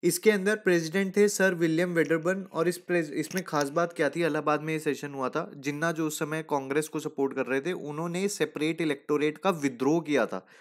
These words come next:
उसके खिलाफ थे वो, ठीक है। अभी तो जिन्ना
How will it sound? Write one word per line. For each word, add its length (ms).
उसके 240
खिलाफ 480
थे 60
वो, 200
ठीक 140
है। 120
अभी 180
तो 160
जिन्ना 640